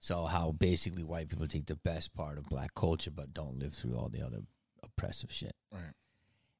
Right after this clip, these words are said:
Speaker 1: And that's when the reviews came out. The white reviews didn't really get it, but black reviews loved it. But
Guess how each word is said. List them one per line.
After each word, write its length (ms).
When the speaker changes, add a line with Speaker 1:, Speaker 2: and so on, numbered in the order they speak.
Speaker 1:
And 680
that's 200
when 120
the 60
reviews 380
came 240
out. 320
The 60
white 340
reviews 400
didn't 280
really 180
get 280
it, 120
but 160
black 320
reviews 360
loved 300
it. 60
But 240